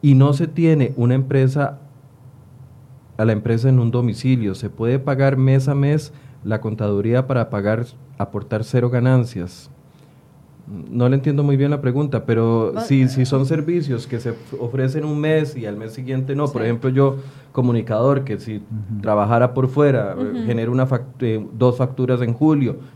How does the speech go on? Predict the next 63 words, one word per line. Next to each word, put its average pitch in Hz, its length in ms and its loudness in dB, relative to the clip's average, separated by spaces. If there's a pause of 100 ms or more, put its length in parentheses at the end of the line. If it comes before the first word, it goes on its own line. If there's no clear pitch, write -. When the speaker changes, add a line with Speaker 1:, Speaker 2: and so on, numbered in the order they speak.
Speaker 1:
ninguna 120 480 2
en 135 60 0
agosto, 131 760 2
una 131 260 0
en 139 100 0
septiembre, 139 640 -2
ninguna 123 400 0
en 135 100 0
Speaker 2:
Sí. 131 60 -4
Speaker 1:
octubre, 156 340 -2 (180)
igual 120 340 -4
tengo 143 200 -2
que 143 100 -6
reportar 131 600 -4
todos 123 240 -4
los 110 120 -6
meses. 240 200 -6
Speaker 2:
Me-, 220 200 -6
exactamente, 190 680 -10
Speaker 3:
Sí. 165 100 -12
Speaker 2:
tener 185 240 -10
mis 214 160 -8
declaraciones 220 880 -10
y, 175 260 -16
y, - 60 -20
y, 170 760 -18
y, 185 60 -18
y 180 60 -16
reportarlo. 156 580 -14
Speaker 3:
En 127 120 -2
el 110 100 0
mes 131 140 2
donde 170 160 0
no 139 60 -2
tiene 165 200 0
nada, 160 240 2
se 127 100 0
mete 151 240 0
ese 165 120 0
formulario 151 640 0
de 110 160 -2
iva 214 320 -2
y 113 140 0
le 110 80 2
va 113 80 4
a - 20 4
marcar 143 400 4
no 151 180 6
en 131 120 2
todas. 160 340 2 (360)
Speaker 1:
Y 123 100 4
ya 117 120 6
no 120 120 4
tiene 123 160 4
que 120 80 0
Speaker 3:
Y 131 40 4
Speaker 1:
llenar 123 220 6
un 120 60 6
Speaker 3:
declara. 113 180 4
Speaker 1:
montón 123 120 6
de 117 100 4
cosas. 110 280 2
Speaker 2:
Sí, - 140 -6